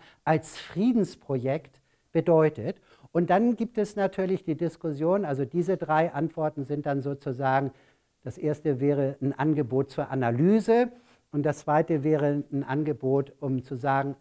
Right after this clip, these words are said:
in die Richtung hinein wird diskutiert und muss diskutiert werden, dass man jetzt auch zunehmend sagt,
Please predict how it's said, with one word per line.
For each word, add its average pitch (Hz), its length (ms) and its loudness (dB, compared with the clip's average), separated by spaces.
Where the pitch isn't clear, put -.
in 143 160 -2
die 147 140 0
Richtung 160 380 -4
hinein 151 480 -2
wird 160 360 0
diskutiert 180 640 -2
und 147 120 -4
muss 151 220 -2
diskutiert 151 640 -6
werden, 190 180 -2
dass 175 160 -4
man 175 160 -2
jetzt 180 240 -2
auch 151 120 -6
zunehmend 185 520 -2
sagt, 170 320 0